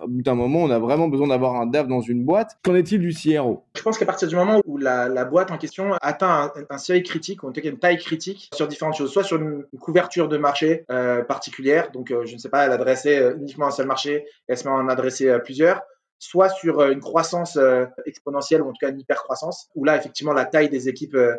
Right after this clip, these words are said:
Speaker 2: explose, et donc il y a une complexité, euh, à la fois des deals et des géographies, et donc il te faut quelqu'un qui puisse maîtriser des K P I business, à savoir, euh, du booking, combien de contrats on doit signer, combien de revenus on doit générer,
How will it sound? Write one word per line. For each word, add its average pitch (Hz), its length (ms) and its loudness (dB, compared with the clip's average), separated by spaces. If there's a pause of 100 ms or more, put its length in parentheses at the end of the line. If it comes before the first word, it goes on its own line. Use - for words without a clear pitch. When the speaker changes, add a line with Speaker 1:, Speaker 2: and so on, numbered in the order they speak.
Speaker 2:
explose, 165 540 4 (180)
et 131 60 -8
donc 165 160 -4
il 139 40 2
y - 20 4
a 135 40 0
une 135 60 -8
complexité, 165 640 2
euh, 127 160 4 (160)
à 170 100 4
la 180 120 2
fois 175 200 2
des 156 140 4
deals 151 360 -2 (120)
et 160 100 4
des 151 140 2
géographies, 139 640 -2
et 165 120 4
donc 196 280 0
il 165 200 -4
te 170 100 0
faut 160 160 -2
quelqu'un 185 400 0
qui 160 160 -12
puisse - 420 -8
maîtriser 170 480 0
des 143 160 -2
K 160 160 2
P 160 160 -2
I 147 340 4
business, 156 480 -6
à - 60 -18
savoir, 131 400 2
euh, 117 220 2 (220)
du 117 160 -16
booking, 156 480 -2
combien 139 260 -4
de 123 100 -2
contrats 147 400 -4
on 135 40 -4
doit 127 100 0
signer, 147 340 -4
combien 131 300 -4
de 123 100 -2
revenus 151 340 0
on 156 60 2
doit 139 180 2
générer, 135 440 -4